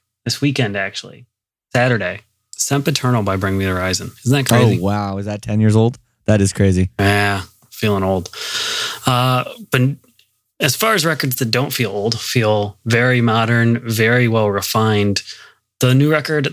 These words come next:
Speaker 1: The Burden of Faith by Of Sulfur.
Speaker 2: Yeah.
Speaker 1: This thing's clean.
Speaker 2: Really good.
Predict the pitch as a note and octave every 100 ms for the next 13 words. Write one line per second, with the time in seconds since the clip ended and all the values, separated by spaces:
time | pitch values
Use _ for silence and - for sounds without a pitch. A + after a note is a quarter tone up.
0 | C3 B2+ D#3+ G3+ G3 - C#3+ C#3+ - A2
1 | G#2 - A#2 - - G#2+ G#2+ - - -
2 | _ - F#2 F2 - - - E3 - G3
3 | E3+ - - - A#2+ E3 D3 A2 F#2+ -
4 | - - _ _ - - - C3+ C#3 A#2+
5 | G2 F#2+ E2